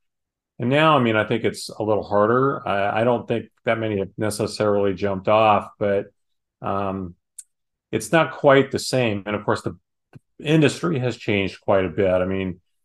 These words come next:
so many newspapers now have been bought by, you know, by the, um, hedge funds and that kind of thing. It's hard to even trust them at first blush. You really do have to look a little closer, uh, in general. So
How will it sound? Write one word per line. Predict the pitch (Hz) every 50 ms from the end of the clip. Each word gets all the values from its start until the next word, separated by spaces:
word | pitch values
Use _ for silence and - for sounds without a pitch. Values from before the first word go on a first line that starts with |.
| _ _ _
so | - - 135
many | 131 131 123 120
newspapers | 117 120 123 120 - 113 107 104 107 95 98
now | 107 101 98
have | 98 101
been | 101 95 87
bought | 98 95 95 95 -
by, | 101 92 92 92 95 - _ _
you | - 95
know, | 92 90 87
by | 87 92 90
the, | 85 90 87 82 82 90 - - -
um, | - 107 98 95 92 92 90 90 90 - _ -
hedge | - 135 139 135 -
funds | - 123 117 110 101 98 98
and | 110 107
that | 107 98 -
kind | - 110 101
of | 95 92
thing. | - 107 101
It's | 101 95 -
hard | - 120 113 104 104
to |
even | 104 95 95 92
trust | - - 104 - - - - _ _ _ _ _ _ _ -
them | - 117 120 120 110 104
at | 98 -
first | - 123 107 92 - - -
blush. | 117 117 110 98 - -
You | - 107
really | 104 107 107 104
do | 98 104 101
have | 98 92 -
to | - 98
look | 98 101 98 104
a |
little | 104 101 95 95
closer, | 90 - - 110 107 107 104 - 104 95 95 92 85 - _ _ _ _ _ _ _ _ _ -
uh, | 98 92
in | 107 113 113 110
general. | 104 107 120 123 117 101 92 90
So | - - 110 107 98 - -